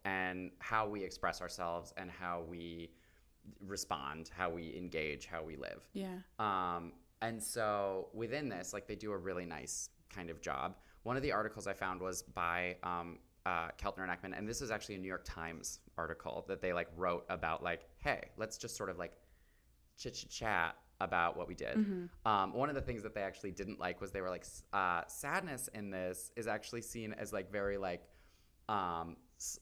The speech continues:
Speaker 1: s-, slovenly," right? She's very, like, sluggish.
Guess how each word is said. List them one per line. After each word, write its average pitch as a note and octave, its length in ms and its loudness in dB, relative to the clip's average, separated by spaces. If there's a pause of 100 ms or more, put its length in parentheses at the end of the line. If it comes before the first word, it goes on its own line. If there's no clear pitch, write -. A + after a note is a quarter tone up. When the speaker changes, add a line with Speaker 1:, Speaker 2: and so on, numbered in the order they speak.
Speaker 1:
s-, - 220 -4 (280)
slovenly," C3+ 840 -2
right? A2+ 280 8
She's A#2 200 -4
very, A2+ 180 2
like, G#2 180 -2
sluggish. G2+ 580 0